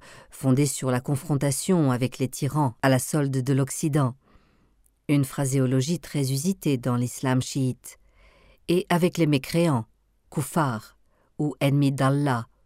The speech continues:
ou diyan Allah, qui est une phraséologie en vigueur dans le sunnisme. En Algérie, la décennie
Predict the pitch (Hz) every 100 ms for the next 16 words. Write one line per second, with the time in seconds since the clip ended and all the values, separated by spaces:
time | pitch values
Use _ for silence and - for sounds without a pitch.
0 | _ - 147 165 170 135 117 120 123 123
1 | 123 120 123 _ _ _ _ _ - 180
2 | 190 190 170 143 - 135 131 123 127 120
3 | 170 - 131 123 120 135 120 117 117 123
4 | - 123 117 - 117 123 _ _ _ _
5 | _ _ _ _ _ _ _ _ _ _
6 | 165 170 147 131 127 151 220 _ _ _
7 | _ _ _ _ _ - 165 190 - 185
8 | 196 254